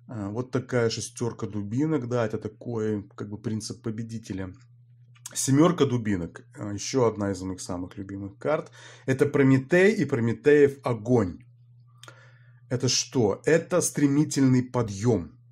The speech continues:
Знаешь, такая искра воодушевления, оправданная анархичность, так скажем. Утверждение чего-либо, себя даже, да? Я, своего я.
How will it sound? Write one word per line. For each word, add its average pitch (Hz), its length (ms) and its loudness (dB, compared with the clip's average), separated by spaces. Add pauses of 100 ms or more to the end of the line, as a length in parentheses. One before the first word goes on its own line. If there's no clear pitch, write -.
(140)
Знаешь, 135 220 -4
такая 113 260 -4
искра 131 520 -2
воодушевления, 110 1200 -2
оправданная 117 1200 0
анархичность, 123 1300 -4 (680)
так - 180 -8
скажем. - 580 -14 (600)
Утверждение 117 960 4
чего-либо, 90 760 -8
себя 113 540 2
даже, 80 380 -6
да? 101 360 -10 (140)
Я, 110 420 -2
своего 92 420 -8
я. 98 380 -6